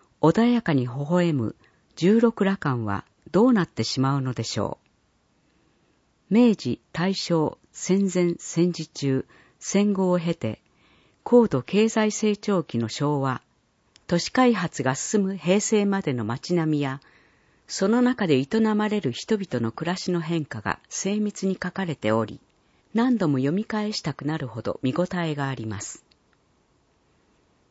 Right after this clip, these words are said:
便利で快適な暮らしができるようになった一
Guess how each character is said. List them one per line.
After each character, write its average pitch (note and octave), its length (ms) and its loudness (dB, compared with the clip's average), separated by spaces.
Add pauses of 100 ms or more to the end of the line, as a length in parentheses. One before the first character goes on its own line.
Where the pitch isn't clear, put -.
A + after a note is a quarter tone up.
(480)
便 A#3+ 240 8
利 F3+ 100 0
で B2+ 140 2
快 F#3+ 240 -2
適 A3 260 0
な G3+ 140 0
暮 G3 160 -2
ら G3 60 -2
し - 120 -6
が F#3+ 120 0
で F3+ 120 0
き A3 140 0
る G3 140 2
よ C3 160 2
う A2+ 40 0
に A2+ 120 0
な C3+ 120 0
っ - 60 -6
た B2 160 -6
一 A2 140 -4